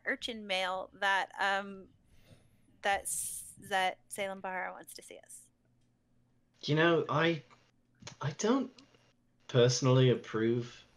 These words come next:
Speaker 2: of the child labor that is rampant in Tobias Station. But the urchin mail does seem to be quite fast and convenient. <laughs>
Speaker 1: Yeah, uh, the,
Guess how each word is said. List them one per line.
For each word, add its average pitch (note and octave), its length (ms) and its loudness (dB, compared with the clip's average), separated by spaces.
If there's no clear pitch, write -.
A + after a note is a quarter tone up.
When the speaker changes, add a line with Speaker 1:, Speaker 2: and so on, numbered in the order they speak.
Speaker 2:
of G#2+ 180 -8
the A2 80 -6
child G#2 440 -2
labor G2+ 480 -2
that G2 140 -8
is F#2 120 -8
rampant G2 460 -4
in G2+ 160 -6
Tobias F#2 480 -2
Station. G#2 540 -4
But C#3 160 4
the E3 120 6
urchin A3+ 380 4
mail B3 220 6
does B2 280 4
seem B2 240 4
to A2 100 -4
be G#2+ 200 -2
quite G2+ 420 -2
fast F#2+ 440 -4
and G#2+ 120 -6
convenient. G2 600 -6
<laughs> - 60 -14
Speaker 1:
Yeah, E3+ 100 -2
uh, F#3+ 380 0
the, G#3 160 -12